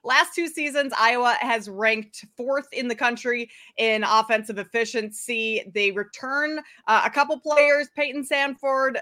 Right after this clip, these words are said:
um, uh, McCaffrey. Patrick McCaffrey is coming back, and, uh, Tony Perkins. Those are three from last year. I know they, they did lose, um, Chris Murray, and that's a, a big blow because he was averaging twenty points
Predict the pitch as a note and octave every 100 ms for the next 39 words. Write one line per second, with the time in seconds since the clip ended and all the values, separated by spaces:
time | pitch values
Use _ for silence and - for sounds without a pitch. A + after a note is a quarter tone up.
0 | - G3+ G3 G3 F#3 F#3 E3+ - - _
1 | _ _ _ G3 G3 F#3+ A3 B3+ B3 G3+
2 | F#3 C4+ D#4+ E4+ C#4+ C4+ A3+ A#3 A#3+ A#3+
3 | A3+ A3 - A#3 A3+ A3 A3 G#3+ - _
4 | - - A3 A3 G#3 - C4 B3 G#3+ B3+
5 | B3 B3+ B3 G#3+ A#3+ A#3+ A#3 A#3 A#3+ A#3
6 | A3 G#3 G#3+ G#3+ A3 - A3+ A3+ G#3 G#3
7 | G#3+ G#3+ G3+ - G3 F3+ A3+ G#3+ G#3+ A#3
8 | A#3 A#3 G#3 _ - _ G3+ G3 F#3+ E3+
9 | E3 D#3 _ B3 - G#3 G#3 A3+ A#3 A#3
10 | A3 _ _ G3+ G#3 G#3+ A3 G#3 G3 A3
11 | A#3 B3 A3 F3 F#3+ F#3 F#3 F#3+ A3 G3+
12 | A3+ F#3+ F#3 F3+ F3+ F3+ - F#3 F#3 F#3+
13 | F#3